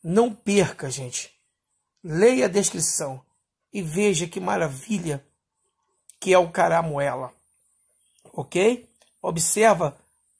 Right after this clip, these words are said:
como é bonita essa. Olha só que maravilha, gente. Olha. Olha que cará, que batata linda do ar. Olha que, que espetáculo, minha gente. Que maravilha. Olha que beleza. E é muito saboroso, pessoal. É uma delícia.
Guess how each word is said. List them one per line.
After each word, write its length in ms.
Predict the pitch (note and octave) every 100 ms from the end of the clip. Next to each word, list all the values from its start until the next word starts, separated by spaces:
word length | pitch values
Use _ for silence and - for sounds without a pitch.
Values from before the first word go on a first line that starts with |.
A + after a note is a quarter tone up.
| -
como 280 | F#3 G3
é 40 | F#3
bonita 580 | E3 D#3+ F3+ G3 E3 D#3+
essa. 360 | C#3 D#3+ C#3+ - _ _ _ _ -
Olha 200 | A3 C#4+
só 200 | - F#3
que 120 | -
maravilha, 580 | F3 E3 C#3+ D3 C#3+ C#3
gente. 300 | C#3 C#3 G#3
Olha. 300 | F#3 D#3 C3+ _ _ _ _ _
Olha 180 | - G#3+
que 140 | - B3
cará, 400 | A3 F3 E3 D#3+
que 120 | -
batata 520 | F#3+ - - E3+ -
linda 360 | D#3 E3 D3+ C#3+
do 160 | D#3
ar. 260 | D3 C3 - _ _ _ _ _ _ _ -
Olha 200 | G#3+ A#3+
que, 220 | - G3+
que 120 | -
espetáculo, 840 | - - G3 - - D#3+ - D#3
minha 180 | D3 D3
gente. 480 | C#3+ E3 C3+ - - _ _ _ _ _ _ _ _ _ _ _
Que 100 | -
maravilha. 680 | F3+ F3+ E3 C3 D#3 D#3 G3+
Olha 120 | A#3+
que 100 | -
beleza. 640 | F3+ E3 D#3 C#3+ C3 C3 _ _ _ _ _ _ _
E 160 | G3+
é 60 | B3
muito 280 | A3 C#4 -
saboroso, 640 | - C4 D4+ A#3 B3 E3
pessoal. 380 | D#3+ C#3 - D3+
É 20 |
uma 160 | E3 G3+
delícia. 560 | A#3+ G#3 G3 - C#3+